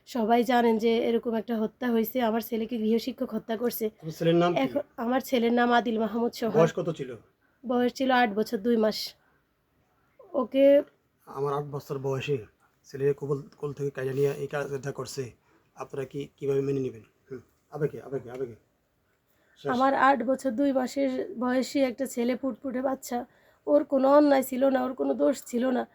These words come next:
Speaker 1: ও এভাবে হত্যা হয়েছে, এভাবে খুন করা হয়েছে ওকে। আর ওর খুনি এখন জামিন পেয়ে বের হয়ে ঘুরতেছে। আপনারা কিভাবে এটা মেনে নিতেছেন? আমার সবার কাছে আবেদন যে আপনারা সবাই চান যেন আমার ছেলের খুনির বিচার হয়,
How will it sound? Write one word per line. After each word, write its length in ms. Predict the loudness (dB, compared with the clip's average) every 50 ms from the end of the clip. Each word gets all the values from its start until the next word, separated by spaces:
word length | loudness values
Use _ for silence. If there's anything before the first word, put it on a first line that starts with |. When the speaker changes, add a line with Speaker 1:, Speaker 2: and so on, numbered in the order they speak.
| _ _ _ _ _ _ 2
Speaker 1:
ও 100 | 4 6
এভাবে 400 | 6 6 4 2 2 4 4 4
হত্যা 500 | 4 2 -4 _ _ -4 -2 0 0 0 -2 -4 -6
হয়েছে, 400 | -4 -4 -4 -2 0 0 0 0
এভাবে 240 | 0 0 -2 -2 -4
খুন 260 | -2 0 -2 -2 0
করা 240 | 0 0 2 2 2
হয়েছে 240 | 2 0 0 -2 -4
ওকে। 320 | -4 -4 -4 -4 -6 -6 _ _ _ _ _ -20 _ -2
আর 220 | 0 2 2 4
ওর 160 | 4 4 2
খুনি 420 | 2 0 -6 -2 0 2 4 4 4
এখন 280 | 2 2 -2 -2 0
জামিন 320 | 2 4 4 4 2 0 0
পেয়ে 200 | -2 -2 -2 0
বের 220 | 2 2 2 2
হয়ে 120 | 2 0
ঘুরতেছে। 460 | 0 0 -2 -4 -4 -6 -6 -4 -2 -2
আপনারা 320 | -2 -2 -4 -4 -4 -4
কিভাবে 420 | -4 -4 -4 0 0 0 0 -2
এটা 140 | -2 -2 2
মেনে 220 | 4 4 4 4 2
নিতেছেন? 420 | 0 0 -4 -8 -6 -6 -8 -8 -8 _ _ _ _ _ _ _ _ -6
আমার 240 | -4 -2 -2 -2
সবার 340 | -2 0 0 0 0 0 -2
কাছে 240 | -2 -4 -4 -2 -2
আবেদন 460 | -2 0 0 0 -2 0 0 0 0
যে 240 | 0 0 0 0 -2 -4 _ _ _ _ _ _ _ -18
আপনারা 320 | -16 -10 -4 -2 0 0 0
সবাই 400 | 0 0 0 0 2 2 0 0
চান 360 | -2 -8 -6 -4 -2 -2 -2
যেন 220 | 0 0 0 2
আমার 360 | 2 2 2 2 4 2 0 -2 -4 -8
ছেলের 300 | -4 -2 0 0 0 -2
খুনির 340 | -2 -2 0 2 2 2 2
বিচার 340 | 0 -2 -2 -2 -2 -2 0
হয়, 180 | 0 0 0